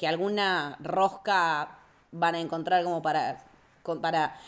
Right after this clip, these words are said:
o mejorar algo, el compuesto, o alguna,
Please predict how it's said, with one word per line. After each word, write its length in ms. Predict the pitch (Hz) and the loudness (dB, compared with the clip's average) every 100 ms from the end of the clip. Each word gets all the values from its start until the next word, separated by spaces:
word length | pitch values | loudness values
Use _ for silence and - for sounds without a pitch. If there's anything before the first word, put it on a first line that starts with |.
| - | -12
o 200 | - 165 | 0 2
mejorar 560 | 170 180 190 190 220 240 | 2 -2 0 2 2 4
algo, 380 | 240 226 226 185 | 2 2 0 0
el 160 | 196 175 | -2 -2
compuesto, 760 | 185 175 214 247 247 262 269 | -4 -2 0 0 0 0 0
o 160 | - 185 | 4 4
alguna, 1040 | 180 185 208 208 196 175 170 156 147 147 | 4 2 -2 -2 -2 -2 -4 -6 -8 -10